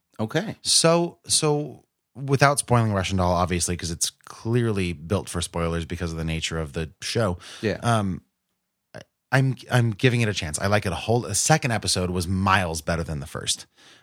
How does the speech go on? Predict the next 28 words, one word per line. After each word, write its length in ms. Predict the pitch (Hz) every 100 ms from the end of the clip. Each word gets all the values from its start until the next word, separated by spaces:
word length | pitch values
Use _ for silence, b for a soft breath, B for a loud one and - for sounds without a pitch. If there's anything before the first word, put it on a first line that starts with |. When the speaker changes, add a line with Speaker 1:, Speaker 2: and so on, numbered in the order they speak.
| -
Speaker 2:
Um, 380 | 110 98 85 - -
Speaker 1:
Were 180 | 123 123
you 200 | 123 123
on 180 | 113 120
an 120 | 113
elliptical? 640 | 104 110 - 104 - - _ _ - -
Speaker 2:
No. 260 | 110 120 95 - B B B
Speaker 1:
Let's 140 | 131
Speaker 2:
Wait, 140 | 190 190
wait, 80 |
wait. 180 | 208 147
No, 120 | 160 127
I 80 |
was. 280 | 131 120 - -
I 80 |
was. 300 | 127 120 92
For 140 | - 131
the 80 | 113
second 340 | - 139 151
and 80 | 139
third 160 | 123 107
episode, 340 | 101 101 95 -
I 120 | 101
was 380 | 87 104 101 87
on 160 | 76
an 120 | 90 85
elliptical, 340 | 82 - 69
but 320 | 73 104 87